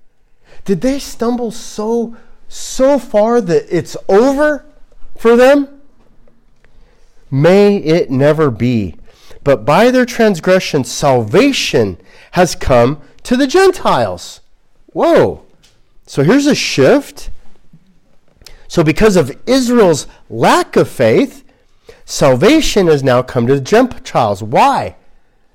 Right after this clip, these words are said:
This is fascinating. To make them jealous. See, this is a love story. God is in,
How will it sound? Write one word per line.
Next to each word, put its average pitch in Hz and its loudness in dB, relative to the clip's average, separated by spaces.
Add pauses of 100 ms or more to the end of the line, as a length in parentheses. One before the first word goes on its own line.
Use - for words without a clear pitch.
(220)
This - -12
is 143 0
fascinating. 151 0 (320)
To 165 4
make 202 2
them 180 0
jealous. 170 -4 (720)
See, 196 -4
this 165 -2
is 208 0
a 214 2
love 214 0
story. 139 -2 (680)
God 190 2
is 214 2
in, 208 2